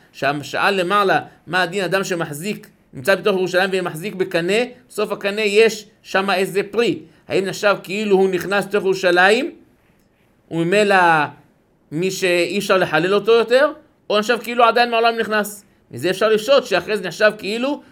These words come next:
שהוא נכנס לירושלים, ממילא אי אפשר לחלל אותו, אי אפשר לאכול אותו מחוץ לירושלים, גם לאחר פדיון. מתניתין, הקור-, הקורח קורחה בראשו, והמקיף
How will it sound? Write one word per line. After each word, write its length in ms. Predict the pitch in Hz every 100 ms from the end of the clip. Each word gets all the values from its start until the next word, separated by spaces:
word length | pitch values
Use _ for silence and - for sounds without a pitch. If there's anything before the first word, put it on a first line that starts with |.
| _
שהוא 120 | -
נכנס 280 | 139 170 190
לירושלים, 440 | 202 196 214 262 214
ממילא 240 | 226 214 214 214 - _
אי 80 | -
אפשר 200 | 190 175
לחלל 360 | 156 135 165 208
אותו, 440 | 190 185 180 170 - _ -
אי 160 | 175
אפשר 300 | 165 170 165
לאכול 320 | 156 143 156
אותו 200 | 156 156
מחוץ 360 | 135 127 143 147
לירושלים, 520 | 131 127 127 127 123
גם 260 | 131 185 180
לאחר 500 | 131 127 151 139 135 -
פדיון. 300 | 120 95 - _ _ _ _ _ _ _ _ _ _ _
מתניתין, 480 | 180 185 214 254 214 - - _ _ _ _ 156
הקור-, 400 | 156 180 180 156 -
הקורח 520 | 156 156 175 254 -
קורחה 340 | - 170 170 202
בראשו, 560 | 175 156 147 135 135 - _ _ _
והמקיף 800 | 139 165 185 190 190 262 277 254